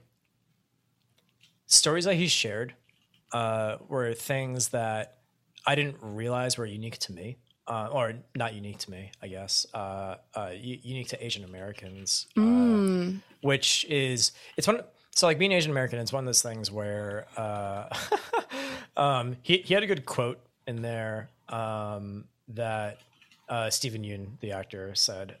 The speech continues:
Speaker 1: uh,
Speaker 2: Mm-hmm.
Speaker 1: where, uh, "Sometimes I wonder if being Asian American or the Asian American experience is, like, when you're thinking about everyone else, but no one's thinking about you."
Speaker 2: Yeah.
Speaker 1: Uh,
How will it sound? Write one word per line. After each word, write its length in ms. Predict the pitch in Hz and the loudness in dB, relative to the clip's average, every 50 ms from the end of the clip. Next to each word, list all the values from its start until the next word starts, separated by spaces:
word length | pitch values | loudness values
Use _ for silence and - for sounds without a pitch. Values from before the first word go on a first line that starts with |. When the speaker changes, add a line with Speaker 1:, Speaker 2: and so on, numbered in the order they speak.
| - | 2
Speaker 1:
uh, 60 | - 214 | 2 4
Speaker 2:
Mm-hmm. 220 | - 101 196 190 185 - | 4 4 2 2 0 -2
Speaker 1:
where, 320 | 120 113 98 98 101 98 92 | -4 -4 -4 -2 -2 -2 -4
uh, 160 | 98 98 92 | -4 -4 -2
"Sometimes 320 | - - 131 127 127 110 | -2 -2 -2 -2 -4 -4
I 40 | 117 | -4
wonder 300 | 107 107 110 101 98 98 98 | -6 -6 -6 -6 -6 -6 -8
if 180 | - - - _ - _ _ _ _ _ _ _ _ _ _ _ _ _ _ _ _ _ _ _ _ _ _ _ _ - 240 202 143 - - | -8 -10 -14 _ -20 _ _ _ _ _ _ _ _ _ _ _ _ _ _ _ _ _ _ _ _ _ _ _ _ -20 -16 -16 -14 -6 -2
being 220 | 139 135 131 127 | -2 0 0 0
Asian 260 | 123 127 127 117 123 | 0 -2 -2 -2 -2
American 500 | 120 110 104 101 101 107 - - 110 107 | -4 -4 -4 -4 -6 -6 -6 -6 -6 -6
or 160 | 113 110 113 110 | -6 -6 -6 -4
the 120 | 117 117 | -4 -4
Asian 200 | 117 110 104 110 | -4 -4 -4 -4
American 280 | 107 104 104 98 101 98 | -6 -6 -8 -8 -10 -6
experience 640 | - - - - 98 95 98 98 101 98 - - | -6 -6 -6 -6 -10 -10 -10 -8 -6 -4 -4 -4
is, 160 | 98 95 95 | -4 -6 -8
like, 300 | 104 98 92 92 92 _ - _ _ _ _ _ _ _ - | -8 -8 -8 -10 -12 _ -20 _ _ _ _ _ _ _ -8
when 160 | - 127 123 120 | -6 -4 -4 -4
you're 80 | 110 | -2
thinking 220 | - 143 135 123 123 | -2 -2 -2 -2 -2
about 160 | 123 117 117 | -2 -2 -2
everyone 280 | - 117 123 123 120 110 | -2 -4 -2 -4 -4 -4
else, 280 | 92 107 139 151 - | -2 0 2 2 2
but 160 | - - 110 104 | 2 2 -2 -4
no 100 | 104 98 | -4 -6
one's 360 | 98 92 95 - - - - - | -6 -2 0 2 2 0 0 -4
thinking 200 | - 113 104 104 | -8 -6 -6 -6
about 240 | 98 95 92 - - | -6 -6 -4 -4 -6
you." 180 | 87 92 113 127 - - - - - - - - | -6 -6 -10 -8 -8 -10 -10 -10 -12 -14 -10 -2
Speaker 2:
Yeah. 520 | - 214 214 214 208 196 180 170 196 196 190 - _ _ - | 2 4 6 6 6 6 4 4 2 -2 -4 -8 _ _ -8
Speaker 1:
Uh, 400 | - 104 101 101 101 101 98 - | -6 -4 -2 -2 -2 -4 -4 -6